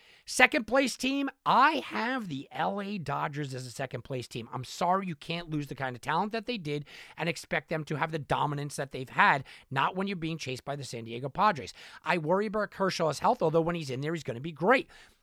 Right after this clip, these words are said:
a guy like Freddie Freeman and Mookie Betts, they can carry a lot of games and they're gonna win a lot of games, but they did lose a lot. They lost to Justin Turner. Yeah, maybe you won't miss his numbers specifically, but I think you're gonna miss the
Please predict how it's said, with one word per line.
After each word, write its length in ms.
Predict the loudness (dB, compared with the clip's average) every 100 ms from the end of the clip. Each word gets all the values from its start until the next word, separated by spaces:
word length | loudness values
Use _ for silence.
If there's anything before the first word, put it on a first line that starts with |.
| -10
a 60 |
guy 180 | 0 2
like 140 | 2 0
Freddie 260 | 0 0
Freeman 340 | 0 0 2 4
and 100 | 2
Mookie 220 | 2 0
Betts, 200 | 0 0
they 120 | -2
can 160 | -4 -6
carry 360 | 4 6 6
a 80 | 4
lot 360 | 2 4 6 4
of 60 |
games 320 | 2 -2 -2
and 80 | -2
they're 80 | -2
gonna 120 | 0
win 180 | 2 2
a 40 |
lot 220 | 4 2 2
of 60 |
games, 240 | -2 -4 -6 -14 -14 0
but 180 | 0
they 120 | 0 -4
did 300 | -2 -4 0
lose 300 | 2 2 2
a 60 |
lot. 280 | 6 6 6
They 100 | 0
lost 200 | -4 -4
to 60 | -4
Justin 380 | -4 -6 -6
Turner. 480 | -6 2 4 6 4 0 -14 -14
Yeah, 160 | -2 0
maybe 240 | 2 0 0
you 120 | 2
won't 240 | 2 2
miss 160 | 0 0
his 180 | -2 0
numbers 500 | 2 4 6 4 2
specifically, 640 | -6 -8 -8 -10 -6 -4
but 140 | -2
I 40 | -4
think 180 | -6
you're 100 | -2
gonna 140 | 0 2
miss 280 | 2 0 -2
the 180 | -6